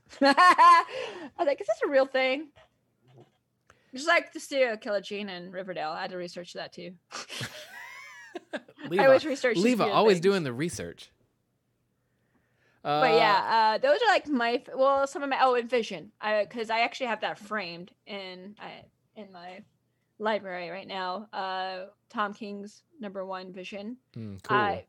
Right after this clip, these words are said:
Speaker 1: something about that just really connected with me. It's probably why I like WandaVision so much too, 'cause if you think about it, everything I like seems to be encompassed in this, well, maybe encompassed in this, uh, uh, series.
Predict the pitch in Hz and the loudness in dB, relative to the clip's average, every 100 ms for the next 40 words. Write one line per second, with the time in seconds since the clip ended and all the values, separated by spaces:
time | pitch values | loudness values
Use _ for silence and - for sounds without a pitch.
0 | _ - 247 285 330 330 214 202 226 240 | _ -10 -8 -6 -8 -8 -4 0 0 -2
1 | 196 170 170 202 190 190 196 214 214 208 | -8 -8 -10 -14 -16 -16 -14 -10 -8 -10
2 | 202 214 170 - 175 180 - 180 175 196 | -12 -12 -12 -12 -14 -14 -16 -12 -12 -6
3 | 233 214 185 175 175 165 185 170 160 180 | -4 -4 -4 -4 -6 -8 -12 -12 -14 -16
4 | 185 202 _ 190 180 170 - 226 185 185 | -18 -20 _ -14 -14 -16 -12 -10 -10 -12
5 | - 185 185 208 240 214 175 170 175 - | -14 -14 -14 -14 -14 -8 -6 -6 -10 -14
6 | _ _ - - 233 247 247 254 240 208 | _ _ -20 -4 0 2 0 -4 -6 -6
7 | 185 175 196 208 - 240 214 214 202 202 | -6 -4 -6 -8 -12 -12 -10 -10 -10 -10
8 | 185 185 208 190 185 202 208 _ _ 214 | -12 -16 -16 -16 -14 -16 -16 _ _ -18
9 | 190 175 202 - _ _ _ _ _ _ | -16 -16 -18 -18 _ _ _ _ _ _
10 | _ _ 233 233 240 262 254 185 185 202 | _ _ -6 -4 -2 -2 -4 -10 -12 -14
11 | 254 220 202 196 214 202 185 190 - 185 | -8 -8 -6 -10 -12 -12 -10 -12 -12 -12
12 | 190 185 185 - - _ _ 254 185 208 | -10 -10 -12 -16 -20 _ _ -20 -20 -20
13 | 220 214 - 196 175 170 185 | -20 -16 -8 -6 -6 -8 -18